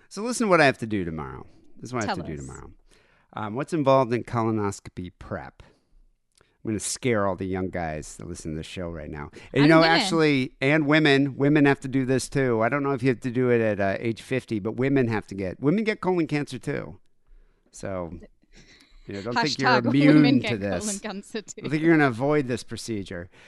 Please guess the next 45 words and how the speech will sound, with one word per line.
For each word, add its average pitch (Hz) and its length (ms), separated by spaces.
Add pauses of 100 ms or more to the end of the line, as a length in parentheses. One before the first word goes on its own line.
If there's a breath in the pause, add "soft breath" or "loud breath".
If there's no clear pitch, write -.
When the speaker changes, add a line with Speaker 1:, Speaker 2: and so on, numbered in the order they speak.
(200 loud breath)
Speaker 1:
So 196 120
emptying 240 500
the 170 100
contents 156 960
of 131 120
the 131 60
colon 143 300
is 123 80
a 139 60
key 180 500
requirement 127 720
for 123 120
a 113 60
successful 120 540
colonoscopy. 101 920 (220 loud breath)
I 143 80
know 185 120
I 196 120
was 165 200
kind 147 180
of, 123 240
uh, 95 300 (440 soft breath)
you 110 100
know, 107 60
making 120 300
light 117 180
of 113 80
the 104 80
situation 104 600
on 95 100
the 90 60
second 104 380
show, 95 240
saying 104 280
that 95 60
I'm 92 80
gonna 95 140
keep, 127 300 (220)
you 117 100
know, 101 120
a 90 40
few 131 300
in 123 80
the 113 80
chamber, 131 560